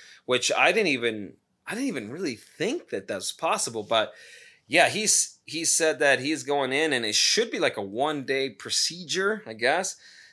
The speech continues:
He told me how they just basically cut that whole joint with the clavicle and the, uh, the, the,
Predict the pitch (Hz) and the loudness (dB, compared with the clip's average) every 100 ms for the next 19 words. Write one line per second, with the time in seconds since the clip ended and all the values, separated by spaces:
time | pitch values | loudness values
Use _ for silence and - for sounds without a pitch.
0 | _ 147 143 170 151 143 135 135 131 - | _ -8 -2 0 2 2 2 0 -2 0
1 | 156 160 - 147 - 104 - - 170 165 | 2 2 2 0 -2 -6 -8 0 0 2
2 | 156 135 - 156 151 147 123 113 135 143 | 0 0 -2 0 0 -2 -6 -4 0 0
3 | 151 127 117 - 160 147 143 151 147 127 | 0 -2 -4 -2 2 2 0 0 0 0
4 | 117 107 104 - - - - - 110 107 | 0 -2 -4 -14 -20 -20 -14 -2 -2 2
5 | 110 104 98 110 107 104 101 | 0 0 -2 -2 -2 -2 -6